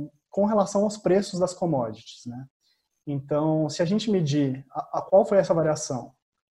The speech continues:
do finalzinho de janeiro, que é tido como o início da crise, até o final de abril, em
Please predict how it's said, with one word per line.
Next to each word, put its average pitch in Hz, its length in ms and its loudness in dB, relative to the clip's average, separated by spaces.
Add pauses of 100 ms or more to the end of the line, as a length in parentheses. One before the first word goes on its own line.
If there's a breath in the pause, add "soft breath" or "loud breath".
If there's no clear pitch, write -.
(120)
do 147 80 -6
finalzinho 165 480 2
de 208 120 0
janeiro, 151 560 0 (420)
que 143 80 -8
é 131 80 -4
tido 147 320 -2
como 147 200 -2
o 147 40 0
início 165 320 0
da 156 100 0
crise, 131 540 -6
até 143 400 0
o 185 80 4
final 147 300 0
de 135 160 -4
abril, 143 420 0 (800)
em 175 380 0